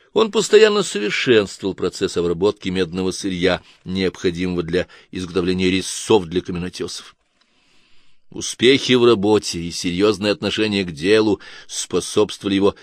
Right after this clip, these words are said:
постепенному возвышению. В тот день, когда он изготовил инструменты необычайной прочности для обработки блоков храма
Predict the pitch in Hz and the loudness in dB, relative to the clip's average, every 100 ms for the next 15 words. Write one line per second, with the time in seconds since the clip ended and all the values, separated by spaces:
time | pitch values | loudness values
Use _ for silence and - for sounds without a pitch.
0 | _ - - - - 135 185 175 160 139 | _ -6 -6 -6 -6 0 0 0 -8 -8
1 | 120 107 104 - 87 82 - _ _ _ | -8 -10 -8 -4 -2 -4 -12 _ _ _
2 | _ _ _ _ _ _ _ - 107 92 | _ _ _ _ _ _ _ 2 2 2
3 | 87 113 117 104 80 85 92 92 90 87 | 0 6 8 6 -2 -4 -2 -2 -2 -2
4 | 98 98 98 101 - - 101 110 123 98 | 0 2 2 0 -8 -4 -2 2 0 0
5 | 98 87 87 87 - 113 104 95 - 120 | -4 -4 -2 -4 0 0 0 -6 -2 -2
6 | 123 - 98 - 87 78 90 92 95 107 | -2 -4 -8 -8 -10 -6 -4 -2 0 0
7 | - 95 - - 85 120 131 117 90 82 | 0 -6 -6 -6 2 8 8 6 0 -4
8 | - - 113 104 90 82 | -6 -4 0 0 -2 -8